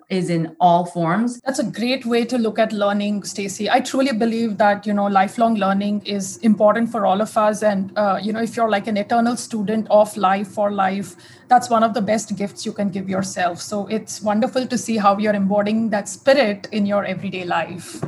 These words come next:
Speaker 2: Uh, Stacey, let's talk a little bit about your professional journey. Uh, could you share some of the highlights of your career and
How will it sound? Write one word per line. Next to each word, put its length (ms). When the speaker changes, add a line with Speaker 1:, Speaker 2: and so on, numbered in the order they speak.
Speaker 2:
Uh, 360
Stacey, 260
let's 280
talk 320
a 40
little 360
bit 140
about 360
your 120
professional 800
journey. 640
Uh, 280
could 220
you 80
share 400
some 200
of 100
the 80
highlights 540
of 160
your 100
career 800
and 240